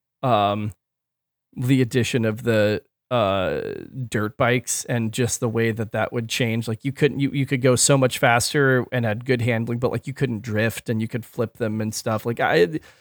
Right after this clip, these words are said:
I played, like, dozens and dozens and dozens of hours of that.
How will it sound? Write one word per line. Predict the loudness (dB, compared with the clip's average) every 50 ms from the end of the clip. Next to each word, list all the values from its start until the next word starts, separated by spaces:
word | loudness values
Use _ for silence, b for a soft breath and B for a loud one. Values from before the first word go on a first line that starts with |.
| b b b b _ _ _
I | -8 -4 2 2 2 4
played, | 4 2 2 2 0
like, | -2 -4 -4 2
dozens | 4 6 6 6 2 -2 -10
and | -6 -2
dozens | -2 -2 -2 -2 -6 -6 -6
and | -4
dozens | -2 -2 -2 -2 -4 -8 -4
of | -2
hours | 0 0 0 0 -2 -4 -6
of | -4
that. | -4 -2 0 0 -2 -4